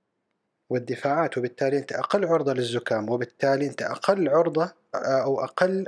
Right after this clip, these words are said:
آه، تغيب عن الجيم لأنك تعبان، لأنه حرارتك مرتفعة، لأنه، آه، ما قدرت تتمرن اليوم حاسس بإرهاق وتعب. فأنت فعليًا،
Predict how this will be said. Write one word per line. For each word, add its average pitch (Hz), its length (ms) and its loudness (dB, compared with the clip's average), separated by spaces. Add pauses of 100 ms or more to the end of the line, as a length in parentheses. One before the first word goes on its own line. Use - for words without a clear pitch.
(100)
آه، 127 180 0
تغيب 165 580 2
عن 139 200 2
الجيم 165 460 0
لأنك 139 260 0
تعبان، 123 560 -2
لأنه 123 200 0
حرارتك 131 440 -2
مرتفعة، - 560 -6
لأنه، 120 460 -2 (560)
آه، 117 520 2
ما 127 140 0
قدرت 131 240 0
تتمرن 127 400 0
اليوم 127 320 2
حاسس - 400 -4
بإرهاق 123 760 -2
وتعب. 117 320 -4 (880)
فأنت 131 240 -6
فعليًا، 147 560 0